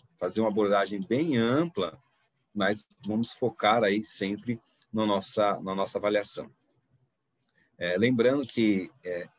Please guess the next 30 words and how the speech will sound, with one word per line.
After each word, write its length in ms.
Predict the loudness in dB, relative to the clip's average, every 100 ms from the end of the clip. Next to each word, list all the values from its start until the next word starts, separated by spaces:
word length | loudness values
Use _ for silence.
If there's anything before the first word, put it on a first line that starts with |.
| _ -2
esse 300 | -2 -2 -8
tema 480 | -2 0 2 0
de, 260 | -2 -6 -12
de 200 | -10 -10
geomorfologia 800 | -2 -2 -2 -2 -2 -2 -4 0
e 40 | 0
geologia 720 | -2 -6 -8 -4 -2 -2 -4 _ _ _ _ _ _ -6
é 80 | -6
um 60 |
tema 460 | -4 -4 -2 -4 -8 _ _ _
muito 380 | -6 -4 -4 -8 _ -2
caro 340 | 2 2 2
também, 260 | -2 -4 -2
muito 220 | -2 -4
importante 880 | -6 -8 -6 0 2 2 -2 -8 -12 _ _ -6
pra 160 | -2 -2
nossa, 560 | -4 -2 0 0 -2 -10 -8
pra 140 | -6
nossa 300 | -4 -4 -6
prova. 440 | -2 -2 -2 -6 -20 -20
Então, 380 | -4 0 2 2
eu 120 | 0
peço 380 | 0 -2 -4 -12
que 80 | -10
vocês, 640 | -8 -2 0 0 -6 -18 _ _ _ _
é, 320 | -16 -14 -14 -16 _ _ -4
não 320 | 0 2 2
deixem 520 | 4 4 2 -2 -8
de, 300 | -6 -8 -8
de, 400 | -10 -10 -10